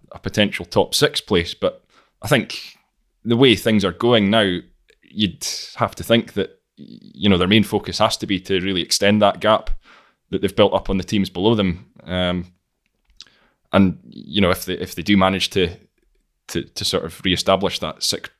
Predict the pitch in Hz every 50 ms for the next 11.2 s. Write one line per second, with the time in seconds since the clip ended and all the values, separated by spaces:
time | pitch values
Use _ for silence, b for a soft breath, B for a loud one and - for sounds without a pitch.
0 | _ _ - - - 95 87 90 85 - 104 95 76 - - 95 95 - - -
1 | - - 87 95 98 95 87 82 90 95 - - - 87 90 90 98 95 92 90
2 | 82 - - - - 95 92 95 87 85 82 87 98 117 110 98 92 - b b
3 | b b b b b b b b b b - 82 87 87 85 82 95 90 85 95
4 | 87 - - 98 107 101 87 85 - b b b b b b b b b b b
5 | - 80 98 98 98 95 92 90 - - _ _ _ _ - _ - 107 107 101
6 | 87 98 117 110 98 110 113 101 95 92 104 - 123 123 127 120 - 117 107 -
7 | - - 104 90 - - - 98 101 - - - - - - - 107 95 101 101
8 | 95 87 98 95 92 87 87 - 95 92 - - _ _ _ _ _ _ - 67
9 | 85 - 58 58 - - 87 110 110 107 - - - - 151 135 - 107 104 101
10 | 95 90 87 85 - - _ - 67 73 - - 95 - - - - - - -
11 | - - -